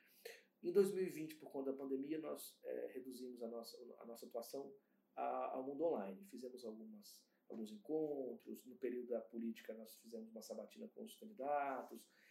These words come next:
é, nos posicionamos em relação a alguns, algumas questões relacionadas à, à, à, à, à, à postura da igreja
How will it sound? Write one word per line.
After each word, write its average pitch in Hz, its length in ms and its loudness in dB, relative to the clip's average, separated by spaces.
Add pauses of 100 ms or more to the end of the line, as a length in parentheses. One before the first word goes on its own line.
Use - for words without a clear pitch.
(180)
é, 123 440 6
nos 139 140 -4
posicionamos 127 680 2
em 120 40 -6
relação 117 440 2
a 113 40 -2
alguns, 113 340 -8
algumas 110 260 -6
questões - 480 -8 (260)
relacionadas 110 680 -2 (240)
à, 123 80 -4
à, 110 500 -2
à, 110 280 -4
à, 107 640 -4 (500)
à, - 20 -6
à - 40 -10
postura - 420 -2
da 127 80 4
igreja 113 580 -2